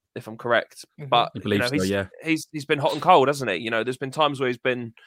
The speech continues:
Speaker 1: been brilliant. You look at him against Sheffield United, really good performance, but then you look back to the, to the game last Thursday, the first leg, and it was atrocious. You know, missed a number of easy chances. So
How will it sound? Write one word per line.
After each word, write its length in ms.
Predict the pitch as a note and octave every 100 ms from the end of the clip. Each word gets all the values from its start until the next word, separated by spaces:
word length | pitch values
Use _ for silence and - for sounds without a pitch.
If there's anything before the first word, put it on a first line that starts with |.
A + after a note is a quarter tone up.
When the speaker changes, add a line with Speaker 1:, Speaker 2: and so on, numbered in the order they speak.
| _ _ _ -
Speaker 1:
been 160 | B2+
brilliant. 420 | A2+ C#3+ A#2 D#2+ F2+
You 60 |
look 180 | C#3 B2+
at 60 | A#2+
him 80 |
against 240 | B2 A#2+ G#2+
Sheffield 320 | B2+ B2 A#2
United, 420 | C3+ C3+ F2 F#2
really 180 | D3+ C#3+
good 140 | B2
performance, 640 | A#2+ C#3+ C3+ F#2 G2 B2+ -
but 120 | -
then 400 | A#2 B2 B2 A#2+ - _
you 80 | B2+
look 160 | B2+
back 220 | - B2 -
to 120 | B2
the, 240 | A#2+ A#2 - -
to 100 | A#2
the 80 |
game 400 | A#2+ B2+ A#2+ A#2 A#2 -
last 260 | B2 A#2
Thursday, 380 | - C3 A#2+ G2
the 80 | A2
first 380 | - B2+ B2 -
leg, 160 | F2+ A#2+
and 180 | B2+ - _ _ _ _ -
it 60 |
was 120 | D3+ D#3
atrocious. 720 | D3+ G3 F#3 - - - -
You 120 | -
know, 140 | G#2+ A#2+
missed 440 | B2+ C#3+ D3 -
a 40 | D3
number 240 | E3 D3+
of 80 | C3
easy 240 | C3 C3
chances. 560 | B2+ D#3+ D3+ - E2 -
So 300 | C3 B2+